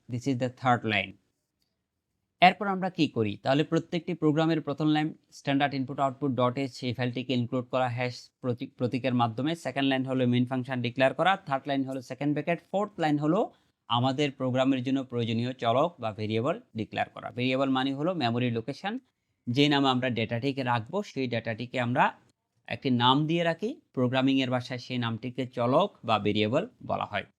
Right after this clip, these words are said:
ওই যে আমরা আজকের ক্লাসে পেয়েছিলাম আইসিটি একটি ভেরিয়েবল,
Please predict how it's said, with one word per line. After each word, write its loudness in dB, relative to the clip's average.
ওই 4
যে 4
আমরা 2
আজকের -2
ক্লাসে 0
পেয়েছিলাম 0
আইসিটি 0
একটি -2
ভেরিয়েবল, 4